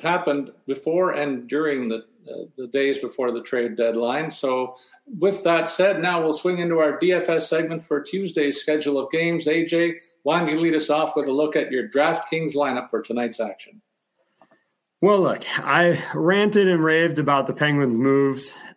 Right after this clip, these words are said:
Speaker 2: um, but the fact of the matter is
Speaker 1: Hmm.
Speaker 2: that tonight they're playing at home against Columbus. Um, if they lose this one, I may be in a market for a new T V. Um,
Speaker 1: <laughs>
Speaker 2: but, uh, they, uh,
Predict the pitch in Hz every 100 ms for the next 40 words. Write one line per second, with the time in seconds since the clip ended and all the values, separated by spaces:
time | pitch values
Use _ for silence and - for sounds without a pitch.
0 | - 113 113 110 127 147 - 185 175 160
1 | 139 156 127 120 131 127 - - 110 107
2 | - 127 135 - 151 175 170 170 151 143
3 | 139 - 170 160 131 147 123 170 175 151
4 | 156 147 - 151 160 120 90 - _ _
5 | _ _ _ - 117 117 120 - 147 -
6 | - _ 151 151 147 147 147 135 - -
7 | _ _ 127 165 190 185 180 175 175 180
8 | 165 147 160 156 156 147 147 147 151 -
9 | 143 143 131 - 143 147 127 - - _
10 | _ - 151 165 160 269 - - - -
11 | 190 165 226 196 151 247 - - - 226
12 | 135 - 208 - - - - 147 156 156
13 | 139 131 127